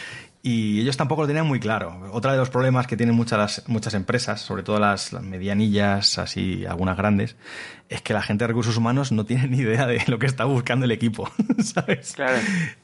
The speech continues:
Speaker 1: Y fue como, "Sí, nos hace falta un diseñador". Digo, "Pero con experiencia". "Sí, con toda la posible". Digo, "Ah, pues vale, pues venga, vamos para allá". Y, y eso, y me hicieron una prueba y les gusté y, y me, me metí para allá. Me metí como, empecé como senior.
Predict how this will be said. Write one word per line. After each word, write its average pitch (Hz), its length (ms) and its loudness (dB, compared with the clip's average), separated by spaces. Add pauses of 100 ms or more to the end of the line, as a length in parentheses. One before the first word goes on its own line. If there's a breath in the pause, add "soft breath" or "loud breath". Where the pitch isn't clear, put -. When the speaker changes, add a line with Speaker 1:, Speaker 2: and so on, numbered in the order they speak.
Speaker 1:
Y 320 140 0
fue 185 180 0
como, 170 260 2
"Sí, 233 180 2
nos 196 100 0
hace 214 160 0
falta 220 220 0
un 208 80 2
diseñador". 185 560 0
Digo, 107 200 -4
"Pero 98 200 -2
con 101 100 -4
experiencia". 131 400 -2
"Sí, 240 140 0
con 170 240 -2
toda 208 280 2
la 170 80 0
posible". 151 460 2
Digo, 98 200 -4
"Ah, 110 100 -2
pues 101 120 -4
vale, 113 280 2
pues 104 120 -2
venga, 110 280 2
vamos 127 260 2
para 110 200 0
allá". 110 100 -8 (880 loud breath)
Y, 107 380 2 (100)
y 120 60 4
eso, 117 180 0
y 107 80 -2
me 101 100 -4
hicieron 107 240 -4
una 110 140 -2
prueba 165 320 2
y 143 80 2
les 101 140 2
gusté 151 420 -4 (180)
y, 90 640 -4
y 117 120 0
me, 92 280 0
me 92 60 0
metí 90 180 0
para 107 160 0
allá. 117 100 0
Me 110 60 0
metí 98 140 -4
como, 98 720 0 (100)
empecé 101 360 -6
como 135 180 2
senior. 104 340 2